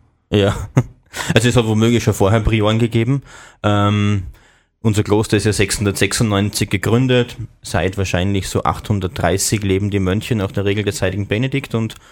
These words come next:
dort ist das Priorenamt ja schon begründet, unter Anführungszeichen. Es ist eine Riesenverantwortung einerseits zu sagen, sich in eine Reihe von so vielen vor dir einzureihen, Verantwortung, die du übernimmst, die Kontinuität fortzusetzen.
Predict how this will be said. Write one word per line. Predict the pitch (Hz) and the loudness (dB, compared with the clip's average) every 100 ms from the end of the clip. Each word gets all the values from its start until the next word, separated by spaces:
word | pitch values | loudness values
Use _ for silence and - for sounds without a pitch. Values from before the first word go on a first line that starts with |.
| - _ | -20 _
dort | - 101 - | -2 0 0
ist | 104 | -4
das | 95 - | -4 -6
Priorenamt | - 104 92 98 101 101 - | -2 0 2 0 0 -2 -2
ja | 92 | -2
schon | 92 98 95 90 - _ _ _ | 0 -2 -2 -4 -8 _ _ _
begründet, | - 92 92 104 123 131 | -6 -2 0 0 0 -2
unter | 117 110 98 | -2 -2 0
Anführungszeichen. | 104 - 104 104 - 101 101 110 - - - - _ _ _ _ - | -2 -2 -4 -4 -2 -2 -2 -4 -4 -12 -20 -20 _ _ _ _ -2
Es | 117 120 | 0 2
ist | 117 | 2
eine | 107 | 4
Riesenverantwortung | 120 123 117 98 107 120 120 120 | 4 2 2 2 2 2 2 2
einerseits | 85 110 127 131 123 - | 0 0 2 2 0 -2
zu | - 113 | -4 0
sagen, | 110 104 110 | 0 2 0
sich | - 107 110 | 0 -2 0
in | 101 | 0
eine | 92 98 101 101 95 98 | 0 2 2 0 0 -4
Reihe | 95 90 95 110 | 0 2 2 0
von | 110 101 | 0 -2
so | - 107 | -2 -2
vielen | - 110 110 107 | 0 0 2 0
vor | 107 - 92 | -4 -2 -2
dir | 113 107 | 0 0
einzureihen, | 98 110 - 120 113 - - - 98 90 90 120 127 123 120 - _ | 0 0 -2 -2 -2 -6 -20 -8 -2 0 2 2 2 0 -4 -20 _
Verantwortung, | - - 90 107 110 113 110 | -4 -2 0 0 0 0 -2
die | 104 104 | 0 0
du | |
übernimmst, | 107 104 104 120 120 - | 0 0 0 0 -2 -2
die | 107 | -2
Kontinuität | - 101 104 101 98 104 104 | 0 0 0 0 0 -2 0
fortzusetzen. | 90 101 - 123 110 107 - 113 110 | -2 -2 -2 -2 -2 -2 -2 -2 -2